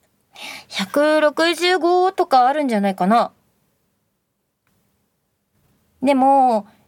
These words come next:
めちゃくちゃスラッとしてて、まあ、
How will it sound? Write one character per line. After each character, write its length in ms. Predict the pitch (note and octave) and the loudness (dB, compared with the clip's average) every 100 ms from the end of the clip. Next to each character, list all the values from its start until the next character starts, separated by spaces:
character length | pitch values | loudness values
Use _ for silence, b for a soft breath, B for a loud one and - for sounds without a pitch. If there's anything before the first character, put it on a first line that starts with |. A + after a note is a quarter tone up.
| - | -6
め 120 | B3 | -2
ち 60 | D#4 | -2
ゃ 40 | |
く 60 | - | -2
ち 80 | F4+ | -4
ゃ 60 | |
ス 120 | - | 0
ラ 120 | F4 G#4 | 0 0
ッ 80 | |
と 120 | - D#4+ | -2 -6
し 80 | |
て 120 | - C#4 | -6 -4
て、 480 | C#4 C#4+ D4 C4 b b b b b b _ _ _ _ _ _ _ _ - | 0 0 0 -2 b b b b b b _ _ _ _ _ _ _ _ -4
ま 720 | G4+ G#4+ F#4 B3 A3+ F#3 | -2 0 -2 -2 -4 -4
あ、 60 | E3+ | -6